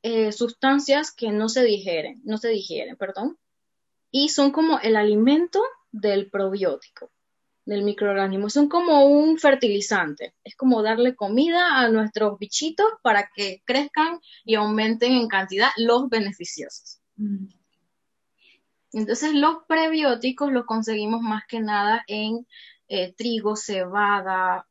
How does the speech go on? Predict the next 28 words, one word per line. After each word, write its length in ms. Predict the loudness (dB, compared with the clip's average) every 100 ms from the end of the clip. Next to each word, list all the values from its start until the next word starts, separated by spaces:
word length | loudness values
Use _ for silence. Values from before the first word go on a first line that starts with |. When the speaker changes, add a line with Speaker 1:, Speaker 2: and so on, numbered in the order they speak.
| -2
Speaker 1:
ajo, 760 | 0 0 -2 -6 -4 -4 -6 -10 _ _ _ _
cebolla, 880 | -8 -4 -2 -2 -2 -4 -4 -2 -4 -6
en 160 | -8
estos 480 | -6 -4 -6 -6 -14 _ -6
tipos 300 | -6 -4 -4
de 120 | -4
fibras 540 | -6 -6 -4 -4 -6 -6
que 160 | -14
son, 260 | -12 -12 -10
no 140 | -8
son 220 | -8 -8
digeribles. 720 | -10 -8 -8 -8 -14 -20 -20 _ _ _ _ _ _ _ _ _ _ _ _ _ _ _ -8
Speaker 2:
Hay 180 | -6 -6
una 380 | -4 -4 -6 -4
gran 540 | -2 0 -2 -4 -8
duda 600 | -10 -8 -4 -2 -2 -4 -6
en 120 | -6
la 160 | -6 -6
población 920 | -8 -8 -12 -8 -6 -6 -8 -16 _
de 300 | -6 -4 -4 _
cuándo 460 | -8 -4 -2 -2 -4
Speaker 1:
Ajá. 100 | -8 _
Speaker 2:
es 80 | -10
necesario 760 | -8 -6 -8 -8 -6 -4 -4 -6
consumir 720 | -6 -6 -6 -4 0 0 0
un 120 | -4 -4
suplemento 680 | -6 -6 -4 -2 -4 -4 -4
de 320 | -4 -8